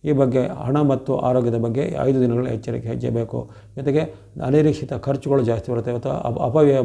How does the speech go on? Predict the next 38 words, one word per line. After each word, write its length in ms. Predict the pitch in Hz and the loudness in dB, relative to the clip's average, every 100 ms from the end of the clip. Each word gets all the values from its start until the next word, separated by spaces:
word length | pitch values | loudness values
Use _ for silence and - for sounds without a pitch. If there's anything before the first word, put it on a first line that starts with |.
| 120 | 2
ದುರ್ವ್ಯಯ 320 | 123 147 131 | 4 6 6
ಮಾಡುವಂಥ 340 | 123 117 117 123 | 4 2 -2 -2
ಬುದ್ಧಿ 300 | 110 117 127 | -2 2 4
ಬರುತ್ತೆ 240 | 117 107 110 | 4 0 -4
ನಿಮಗೆ. 120 | 110 | -4
ಅಂದರೆ 180 | 123 135 | -2 0
ನಿಮ್ಮಲ್ಲಿರುವಂಥ 440 | 127 135 127 117 | 2 2 0 -2
ಹಣವನ್ನ 280 | 110 127 147 135 - - _ | -2 0 -2 -4 -10 -20 _
ಯಾವುದೋ 360 | 139 139 151 - - _ | -2 0 0 -2 -14 _
ಒಂದು 200 | 131 127 | -4 0
ಒಳ್ಳೆಯ 240 | 123 147 156 | 4 6 6
ವಿಚಾರಕ್ಕೆ 420 | 143 143 131 131 | 4 0 -4 -4
ಖರ್ಚು 280 | 127 120 131 | -8 -6 -4
ಮಾಡಿದ್ರೆ 240 | 127 127 | -2 -2
ಪರವಾಗಿಲ್ಲ, 260 | 123 113 113 | -4 -4 -4
ಕೆಟ್ಟ 260 | 139 131 | -6 -4
ವಿಚಾರಗಳಿಗೆ 560 | 139 117 120 113 113 117 | -2 -2 -2 -2 -2 -2
ಅಥವಾ 260 | 113 131 151 - - - | -2 -4 -4 -8 -20 -8
ಒಂದು 180 | 127 127 | 0 4
ಯಾವುದೇ 240 | 135 135 | 4 4
ರೀತಿಯ 360 | 131 131 131 123 | 4 2 2 0
ಬೇರೆಯವರ 420 | 117 131 139 127 | 0 2 4 2
ತಪ್ಪು 320 | - 135 151 | 0 0 0
ಮಾಹಿತಿಯಿಂದ 420 | 127 123 127 123 | 2 2 2 0
ನೀವು 160 | 117 123 | -2 -2
ಹಣವನ್ನ 300 | 113 123 123 | -2 -2 -4
ಕಳೆದುಕೊಳ್ಳುವ 520 | 123 123 117 120 120 | -4 -4 -4 -4 -4
ಸಾಧ್ಯತೆ 380 | 120 117 110 156 165 - - - | -4 -6 -2 -4 -4 -10 -20 -2
ಈ 240 | 143 165 - | 2 2 2
ಐದು 220 | 127 123 | 0 2
ದಿನಗಳು 260 | 120 113 135 | 2 0 -2
ಇದೆ. 180 | 117 123 | -4 -4
ಆ 60 | |
ಬಗ್ಗೆ 220 | 113 113 | -4 -4
ಎಚ್ಚರಿಕೆ 360 | 110 104 117 113 | -6 -6 -8 -6
ಹದಿನಾಲ್ಕರಿಂದ 500 | 113 110 123 117 110 | -6 -4 -4 -4 -6
ಹದಿನೆಂಟರವರೆಗೆ 520 | 110 110 110 113 143 | -6 -6 -8 -8 -6
ಬೇಕು. 320 | 117 107 110 | -6 -6 -4